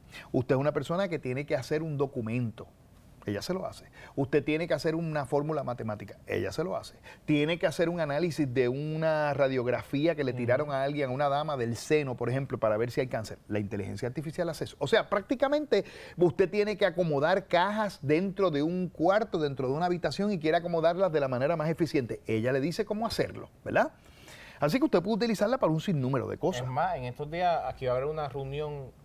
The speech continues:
Speaker 2: creo que mañana, con treinta personas. Y me
Speaker 1: Ujú.
Speaker 2: preguntaron, "¿caben treinta personas en este estudio?". Yo le saqué una foto, se la metí a chat G P T y le dije, "¿Cuántas personas caben en, en este estudio?".
Speaker 1: Y ella te dijo.
Speaker 2: Y ella me dijo. Así
Speaker 1: Pa-,
Speaker 2: que,
Speaker 1: pa-,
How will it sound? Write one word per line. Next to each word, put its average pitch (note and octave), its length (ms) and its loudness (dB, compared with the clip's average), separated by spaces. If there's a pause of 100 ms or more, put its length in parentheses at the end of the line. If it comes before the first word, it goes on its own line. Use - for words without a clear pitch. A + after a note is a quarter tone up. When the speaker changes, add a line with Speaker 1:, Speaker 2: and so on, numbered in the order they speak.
(120)
Speaker 2:
creo A2 160 -6
que C3+ 40 -4
mañana, A#2 540 -6 (540)
con A#2 240 -2
treinta A2+ 320 -4
personas. B2+ 420 -8 (360)
Y A#2+ 60 0
me A2+ 160 4
Speaker 1:
Ujú. B2+ 60 2
Speaker 2:
preguntaron, B2 500 0 (300)
"¿caben D3+ 320 -2
treinta E3 320 -6
personas E3 480 -6
en D#3+ 100 -6
este D#3 160 -10
estudio?". D#3+ 460 -4
Yo A#2+ 160 -2
le B2 80 -2
saqué C3 160 -6
una D3 160 -4
foto, F3+ 480 -4 (360)
se A#2+ 140 -6
la A#2 160 2
metí A#2 300 -2
a A#2+ 100 0
chat C3 140 -8
G D3+ 120 -8
P F3+ 120 -6
T F#3 80 -6
y F3+ 40 -4
le E3 80 -2
dije, C#3+ 160 -4
"¿Cuántas C#3 360 -4
personas E3 260 -6
caben C3+ 220 -4
en, C3 200 -6
en B2 200 -8
este A#2+ 160 -8
estudio?". G2+ 360 -4
Speaker 1:
Y A#2+ 40 4
ella A#2 120 2
te G#2 120 -4
dijo. F2+ 180 -6
Speaker 2:
Y A2+ 40 0
ella A#2 100 0
me A2+ 100 -6
dijo. F#2 180 -2 (460)
Así - 80 -14
Speaker 1:
Pa-, A#2 140 2
Speaker 2:
que, - 80 0
Speaker 1:
pa-, G#2+ 60 2